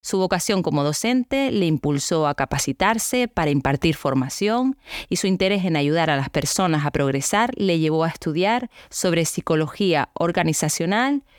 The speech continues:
y coaching. Con más de veinticinco años de experiencia en empresas españolas y multinacionales como generalista de recursos humanos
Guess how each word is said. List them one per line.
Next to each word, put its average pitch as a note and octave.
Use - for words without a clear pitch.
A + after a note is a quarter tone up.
y F3
coaching. C#3+
Con G#3
más A#3+
de C4
veinticinco F3+
años D3+
de D#3
experiencia A#3+
en E3
empresas F3
españolas D#3
y F#3+
multinacionales F3+
como E3
generalista D#3+
de D3
recursos F#3
humanos G#3+